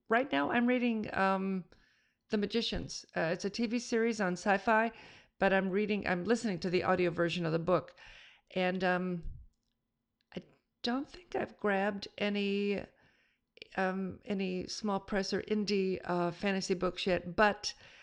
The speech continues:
I'm hoping to meet some people and find some book, um, some good books to listen to, uh, after this, uh, weekend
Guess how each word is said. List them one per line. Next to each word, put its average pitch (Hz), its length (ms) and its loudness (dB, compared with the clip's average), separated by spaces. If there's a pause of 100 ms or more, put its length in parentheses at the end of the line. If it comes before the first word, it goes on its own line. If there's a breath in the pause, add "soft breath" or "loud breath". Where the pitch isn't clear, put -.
(300 loud breath)
I'm 180 240 0
hoping 185 400 0
to - 160 -6
meet 180 240 -4
some 170 160 -6
people 170 420 0
and 165 340 -4
find 175 260 0
some 165 180 -8
book, 165 340 -4
um, 175 220 0
some 202 160 -10
good 254 180 0
books - 280 0
to 180 220 0
listen 175 360 -4
to, 160 340 0 (540 loud breath)
uh, 165 240 -6
after 175 260 -4
this, 156 380 -4
uh, 165 180 -4
weekend 170 540 -2